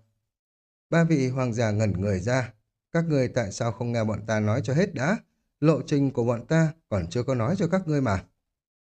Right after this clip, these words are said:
"Ta còn muốn nói cho bọn họ biết là đây rất nguy hiểm, giải thích với bọn họ một chút là chỗ nào không thể đụng vào, nhưng bọn họ lại chạy đi mất tiêu rồi." Một vị hoàng giả hoảng hốt,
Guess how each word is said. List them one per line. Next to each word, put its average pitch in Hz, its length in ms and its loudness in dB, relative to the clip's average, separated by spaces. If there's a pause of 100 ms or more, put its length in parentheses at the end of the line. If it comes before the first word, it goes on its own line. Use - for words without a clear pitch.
(680)
"Ta 190 120 2
còn 139 220 2
muốn 147 160 2
nói 143 280 0
cho 131 320 0 (120)
bọn 120 200 0
họ 113 160 -4
biết 202 320 0
là 98 120 0
đây 107 200 0
rất 175 240 -4
nguy 135 180 2
hiểm, 107 280 0 (320)
giải 131 280 0
thích 226 180 0
với 202 80 2
bọn 151 180 0
họ 113 140 -4
một 101 260 -2
chút 240 200 0 (200)
là 131 260 2
chỗ 170 160 -2
nào 120 240 2
không 120 240 -4
thể 98 120 -2
đụng 101 220 -2
vào, 104 360 -2 (280)
nhưng 170 200 4
bọn 123 160 -2
họ 120 280 -4 (140)
lại 127 220 0
chạy 123 280 -2
đi 131 240 2
mất 165 220 0
tiêu 165 220 4
rồi." 107 240 0 (580)
Một 160 180 4
vị 151 120 2
hoàng 139 260 0
giả 104 280 0
hoảng 95 240 -4
hốt, 170 180 0